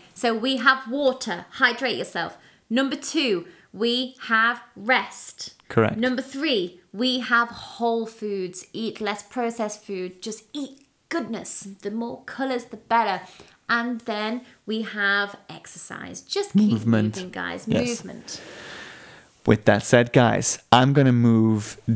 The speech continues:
Speaker 2: down to the cellar to get us some more grape juice. I hope you enjoyed this episode, guys.
Speaker 1: Yes, guys.
Speaker 2: I apologize if it was too long, but it was to
Speaker 1: That
Speaker 2: be helpful advice.
Speaker 1: That's why it's Friday Night Babble Night.
Speaker 2: And this is why we call it Babble Night. I hope you enjoyed. If you did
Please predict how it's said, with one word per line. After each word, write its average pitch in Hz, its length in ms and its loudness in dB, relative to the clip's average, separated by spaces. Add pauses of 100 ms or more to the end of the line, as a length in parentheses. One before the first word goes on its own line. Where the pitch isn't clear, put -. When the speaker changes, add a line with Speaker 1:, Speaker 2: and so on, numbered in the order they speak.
Speaker 2:
down 127 260 8
to 143 80 0
the 143 100 6
cellar 113 560 6 (460)
to 135 100 6
get 113 240 8
us 113 140 2
some 123 180 6
more 117 160 8
grape 117 300 6
juice. 147 520 6
I 147 120 10
hope 180 300 8
you 202 100 10
enjoyed 165 300 8
this 151 140 4
episode, 147 480 8
guys. 135 580 6 (360)
Speaker 1:
Yes, 330 340 4
guys. 302 280 6
Speaker 2:
I 165 560 8
apologize 147 720 8
if 131 60 4
it 139 80 10
was 127 180 6
too 143 260 8
long, 143 480 8
but 131 640 4
it 135 180 8
was 123 500 4
to - 100 4
Speaker 1:
That 131 60 6
Speaker 2:
be 127 420 6
helpful 123 880 6
advice. 143 640 4
Speaker 1:
That's 269 220 -2
why 254 160 2
it's 214 80 -8
Friday 240 280 0
Night 233 280 -4
Babble 233 240 -4
Night. 202 240 0
Speaker 2:
And 226 180 4
this 107 100 -2
is 104 160 -2
why 104 140 6
we 101 80 2
call 104 240 2
it 101 60 -2
Babble 98 240 4
Night. 104 300 2
I 123 180 6
hope 123 260 4
you 123 100 8
enjoyed. 120 500 6
If 151 240 6
you 139 160 6
did 127 500 2